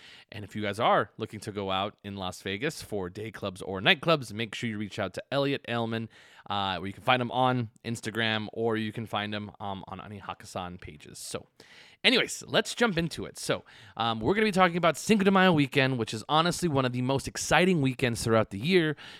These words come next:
whether it be you're coming to Vegas for pool parties, you're coming to Vegas for, you know, the kickoff of summer, even though that's typically, like, what is it, like, Memorial Day? No, that's Mem-, that's no-, that's November. Labor Day is typically the big one.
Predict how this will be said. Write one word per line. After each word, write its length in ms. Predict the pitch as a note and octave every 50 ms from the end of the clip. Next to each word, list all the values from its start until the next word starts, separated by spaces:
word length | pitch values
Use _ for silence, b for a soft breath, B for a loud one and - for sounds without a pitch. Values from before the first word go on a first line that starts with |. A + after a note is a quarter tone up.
| B
whether 260 | B A2 A#2+ A#2+ A#2+
it 140 | A2+ G#2 -
be 320 | - A#2+ A#2 A2+ A2 G#2 B B B B B
you're 100 | B A2
coming 220 | - - B2 B2 A2+
to 100 | - -
Vegas 340 | G#2 A2+ A2+ G#2 A2 G#2+ -
for 120 | - F#2+
pool 220 | - - A3 G#3
parties, 420 | D3+ - F3 E3+ D#3+ D#3 D3+ C#3 B2
you're 80 | A#2
coming 200 | - C3 A#2+ A#2
to 120 | A2 - A2
Vegas 400 | G#2+ A#2 A#2 A2 A2 A2+ - -
for, 500 | - - A#2+ A2+ G#2+ G#2 G#2 G2+ G2 - B B B
you 60 | B G#2+
know, 60 | F#2+
the 80 | F2+
kickoff 460 | - - D#3+ C#3+ - C#3 C3 B2+ - -
of 100 | - -
summer, 400 | - - A3+ G3+ F#3 F#3 F3 D#3+
even 180 | D3 C3+ B2+
though 60 | A#2
that's 180 | G#2+ F#2+ - -
typically, 460 | - - G#2+ A#2 - - G#2+ G2 F#2 - _ _ _ _ _ -
like, 180 | F#2 F#2 F2+ _ - -
what 100 | - G2
is 120 | G2+ G2+ G2+
it, 80 | E2+ _ _
like, 160 | - F#2 _ -
Memorial 420 | F2+ F2 F2+ F#2 G#2+ B2 C3+ C#3
Day? 280 | C#3 D#3 D3+ D3+ D#3 D3 _ _ -
No, 100 | - A#2+
that's 160 | A2 - -
Mem-, 160 | G2+ G2 F#2+ -
that's 180 | G#2+ - -
no-, 180 | G2+ F#2 F2+ -
that's 160 | - F#2+ -
November. 320 | - F2 F2+ F#2+ F#2 F#2 - B B B B B B B
Labor 320 | B A#2+ C3+ C#3+ C#3 D3 D3
Day 140 | D3 C#3+ D3
is 120 | C#3+ C3+
typically 260 | - - C3+ C#3 C#3
the 60 | C#3
big 160 | C#3+ C#3 D3 C3+
one. 220 | D3+ C#3+ D3 C#3+